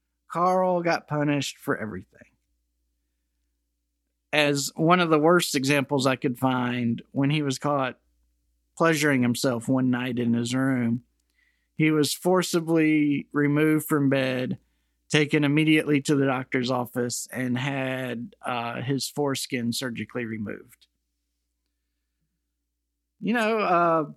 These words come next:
somewhat shockingly, Carl actually made a friend in the midst of all this, a kid by the name of Jimmy Benson, who was about as mean as Carl was. So the two naturally bonded, became B F Fs,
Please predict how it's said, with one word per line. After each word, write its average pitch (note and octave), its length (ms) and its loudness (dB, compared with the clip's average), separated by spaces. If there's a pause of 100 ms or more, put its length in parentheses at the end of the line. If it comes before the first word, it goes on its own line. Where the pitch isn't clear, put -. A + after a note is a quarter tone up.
(180)
somewhat C4+ 320 4
shockingly, C4+ 540 2
Carl G#3 340 4
actually F#3+ 320 2
made F3+ 220 4
a D3 80 2
friend C#3 720 0 (600)
in D3 100 2
the C#3+ 60 2
midst C3 320 -2
of A#2 100 -6
all A2 180 -6
this, A2+ 520 -14
a C3 80 -8
kid F#3 280 -4
by F3 120 4
the E3+ 80 0
name E3 180 0
of D3 120 0
Jimmy D#3 260 2
Benson, F3 640 2 (640)
who F#3+ 80 0
was F#3 140 2
about A3+ 280 2
as G3 140 -2
mean F3+ 240 2
as D3 140 0
Carl C#3+ 420 0
was. D#2 540 -12 (360)
So D#3 440 2
the D3+ 160 2
two F3 400 4
naturally D#3+ 440 0
bonded, D3 600 2 (580)
became D3 320 0
B D3+ 160 2
F D#3 180 -2
Fs, C#3+ 460 -2